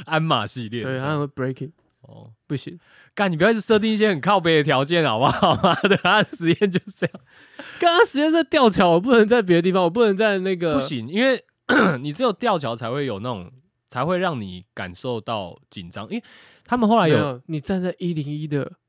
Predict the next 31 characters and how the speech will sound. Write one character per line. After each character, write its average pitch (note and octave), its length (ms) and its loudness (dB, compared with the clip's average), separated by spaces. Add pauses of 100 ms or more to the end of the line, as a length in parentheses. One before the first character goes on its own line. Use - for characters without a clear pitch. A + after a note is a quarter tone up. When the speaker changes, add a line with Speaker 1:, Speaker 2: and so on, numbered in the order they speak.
(140)
Speaker 2:
顶 B2 200 -2
楼 B2 220 -4
也 B2 100 -8
可 - 160 -16
以。 - 40 -6
Speaker 1:
啊， D#3+ 60 0
对， F3 220 0
其 G#3 200 -6
实 A#3+ 120 -4
是 A3 140 -4
一 D3+ 40 0
样 E3 140 2
的 C#3 80 0
概 B2 200 0
念。 A2 160 0
Speaker 2:
那 G#3+ 100 4
你 D#3 80 0
在 F#3 160 2
一 F3 80 6
零 D#3 160 2
一 D#3 100 0
顶 C#3+ 320 -6
楼， B2+ 120 -2
你 B2+ 80 -2
可 C#3 80 0
以 C#3 40 0
跳 C#3 160 0
breaking B2+ 360 -6
吗？ - 80 -18 (1400)
Speaker 1:
你 A#2 100 -14
会， G3 100 -8